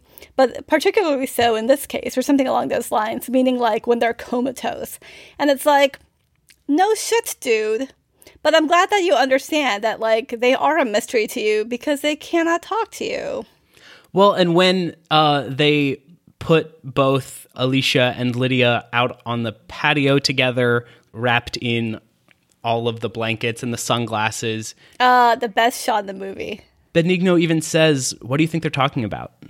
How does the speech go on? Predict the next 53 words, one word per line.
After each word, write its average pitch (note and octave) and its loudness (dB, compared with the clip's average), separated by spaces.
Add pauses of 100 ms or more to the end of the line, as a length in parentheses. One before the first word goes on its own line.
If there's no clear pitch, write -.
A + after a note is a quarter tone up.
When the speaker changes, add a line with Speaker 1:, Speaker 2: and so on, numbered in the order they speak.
(100)
Speaker 2:
Or A#2+ 0
something A#2 0
like G#2 -2
that. G2 -4
He's B2 -4
like, A2+ 2
"They C3 0
look C3+ 0
like C3+ 0
they C3 4
could B2 -2
be B2 0
talking. B2 -4 (400)
Um, G#2+ -4
do A#2+ -12
you A#2 -10
think A#2+ -8
they're A#2 -6
talk-, A2+ -8
or - -20
Speaker 1:
Talking D4 2
Speaker 2:
something B3 2
like, A#3+ -4
do - 4
you C4 2
Speaker 1:
about A3+ 2
Speaker 2:
think C3+ -2
they're A3 2
Speaker 1:
us. - -6
Speaker 2:
talking B2 -2
about A2+ -2
us?" - -6
Yeah. B2 -2 (280)
Speaker 1:
Benigno D#4+ 4
has F4 2
never C4 4
heard C4+ 4
of C4+ 2
the B3 0
Bechdel G#3+ -6
test. - -10 (760)
Speaker 2:
No, A#2+ -2
of G#2+ -6
course A2 -8
not. - -14 (360)
Um, G#2+ -2 (520)
but - 0 (220)
it's D#3 0
this F3 -4
very G3 2
sweet D#3 -2
moment B2 0 (100)
of A#2+ -2